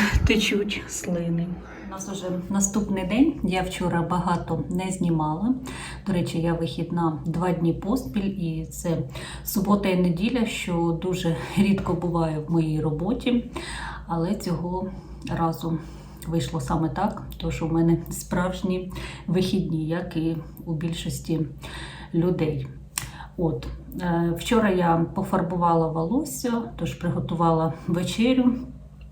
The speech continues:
Ще з Сергієм ми, а, вимили санвузол, ванну помили і вже на протязі дня там періодично відпочивали, тому,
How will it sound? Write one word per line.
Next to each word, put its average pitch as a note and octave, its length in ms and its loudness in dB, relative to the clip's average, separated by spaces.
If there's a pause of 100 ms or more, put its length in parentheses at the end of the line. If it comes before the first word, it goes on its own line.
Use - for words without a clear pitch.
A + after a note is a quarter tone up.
(340)
Ще - 200 0
з - 120 2
Сергієм E3+ 500 6
ми, D#3+ 240 8 (680)
а, F3 140 2
вимили E3 760 4
санвузол, G3+ 840 2
ванну A3+ 360 8
помили G3 680 6
і G3 400 2
вже F3 440 -2 (280)
на F#3 100 2
протязі F3+ 440 2
дня F3+ 280 4
там E3 180 4
періодично F#3 680 4 (180)
відпочивали, F#3+ 760 4
тому, F3+ 460 -2